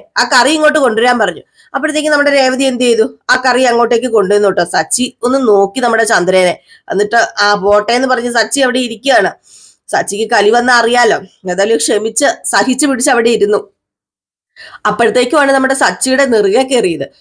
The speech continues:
നെറുകെ കയറി ഇങ്ങനെ ചുമക്കാൻ തുടങ്ങിയപ്പോഴത്തേക്ക് ഓടി ചെന്ന്, "രേവതി, എന്ത് പറ്റി, എന്ത് പറ്റി സച്ചിയേട്ടാ?" എന്ന് പറഞ്ഞ് ഇങ്ങനെ പതുക്കെ ഇങ്ങനെ നെറുകയിൽ ഇങ്ങനെ തട്ടിക്കൊടുക്കുകയാണ് കേട്ടോ. ഇതൊന്നും നമ്മുടെ ചന്ദ്രയ്ക്ക് അങ്ങോട്ട് പിടിക്കുന്നില്ല. ചന്ദ്രയ്ക്ക് ഇതൊക്കെ കണ്ടിട്ട് കാലിൽ നിന്ന് ഇങ്ങനെ പെരുത്ത് കയറുകയാണ് കേട്ടോ.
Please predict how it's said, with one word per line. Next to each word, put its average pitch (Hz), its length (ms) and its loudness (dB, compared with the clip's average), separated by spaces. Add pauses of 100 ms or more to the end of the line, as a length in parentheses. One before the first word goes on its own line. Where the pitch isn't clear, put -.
(140)
നെറുകെ 185 280 2
കയറി 269 220 0
ഇങ്ങനെ 254 200 2
ചുമക്കാൻ 240 420 0
തുടങ്ങിയപ്പോഴത്തേക്ക് 240 640 -2
ഓടി 214 300 4
ചെന്ന്, 247 280 -4
"രേവതി, 226 300 -2
എന്ത് 240 220 -2
പറ്റി, 285 200 -2
എന്ത് 247 220 -2
പറ്റി 285 220 0
സച്ചിയേട്ടാ?" 277 480 0 (340)
എന്ന് 277 160 0
പറഞ്ഞ് 269 260 0
ഇങ്ങനെ 269 200 0
പതുക്കെ 233 380 -2
ഇങ്ങനെ 254 240 0
നെറുകയിൽ 247 420 2
ഇങ്ങനെ 254 200 -2
തട്ടിക്കൊടുക്കുകയാണ് 247 640 -2
കേട്ടോ. 196 200 0
ഇതൊന്നും 147 480 -10
നമ്മുടെ 175 300 0
ചന്ദ്രയ്ക്ക് 196 520 -2
അങ്ങോട്ട് 220 280 2
പിടിക്കുന്നില്ല. 226 560 -2
ചന്ദ്രയ്ക്ക് 156 560 -4
ഇതൊക്കെ 208 260 -2
കണ്ടിട്ട് 220 400 -2
കാലിൽ 214 360 2
നിന്ന് 240 140 -8
ഇങ്ങനെ 240 180 -2
പെരുത്ത് 220 500 -4
കയറുകയാണ് 247 440 0
കേട്ടോ. 196 240 0